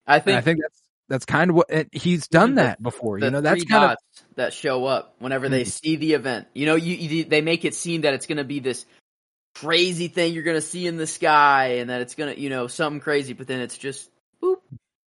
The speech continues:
Speaker 1: boop,
Speaker 2: The astronomical
Speaker 1: boop.
Speaker 2: ellipses.
Speaker 1: Three little, you know, three little dots. And that's like, I look at stars and the moon. I look at stuff through my telescope all the time.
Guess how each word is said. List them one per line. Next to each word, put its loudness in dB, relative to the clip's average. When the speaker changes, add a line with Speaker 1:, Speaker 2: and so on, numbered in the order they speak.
Speaker 1:
boop, 2
Speaker 2:
The -4
astronomical 6
Speaker 1:
boop. 10
Speaker 2:
ellipses. 2
Speaker 1:
Three -4
little, 4
you -4
know, 0
three -4
little -2
dots. 2
And 0
that's 0
like, -2
I 6
look 2
at 2
stars -2
and -12
the -10
moon. -8
I 0
look -4
at -10
stuff -6
through -8
my -4
telescope -8
all -2
the -6
time. -4